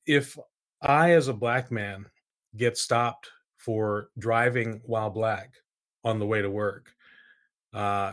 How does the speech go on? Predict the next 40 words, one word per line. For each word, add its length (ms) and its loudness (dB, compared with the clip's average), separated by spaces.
and 140 2
that's 160 4
happened 340 2
to 100 -6
me 460 -2
more 220 0
than 160 -2
a 80 -4
dozen 360 0
times. 540 -8
In 80 -6
fact, 320 -2
the 80 -6
film 480 0
was 200 -4
sparked 480 0
because 280 -4
I 80 2
was 180 -4
stopped 380 -2
for 340 -6
walking 540 -2
while 180 -4
black 380 -8
in 120 -2
my 200 2
own 180 -2
community. 560 -6
And 100 -2
what 80 4
does 140 2
that 180 4
mean? 220 0
It 100 -6
means 220 -2
I 60 4
was 180 0
doing 280 0
nothing 400 -2
but 300 0